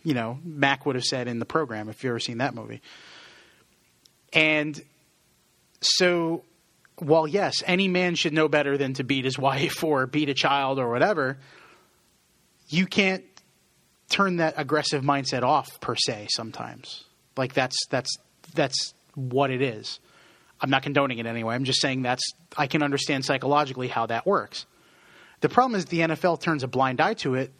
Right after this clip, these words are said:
until it affects them in a way where they have to not turn a blind eye to it.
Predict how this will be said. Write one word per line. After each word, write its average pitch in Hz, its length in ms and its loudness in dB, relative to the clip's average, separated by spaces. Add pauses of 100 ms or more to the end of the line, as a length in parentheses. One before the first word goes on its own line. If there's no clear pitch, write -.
(180)
until 165 720 2 (1300)
it 160 120 6
affects - 420 2
them 165 220 2
in 147 40 0
a 139 60 2
way 143 220 4
where 131 160 0
they 127 100 -2
have - 280 2
to 143 180 -2
not 139 340 2
turn 131 180 -2
a 127 40 0
blind 123 280 0
eye 113 120 -2
to - 160 -8
it. - 120 -12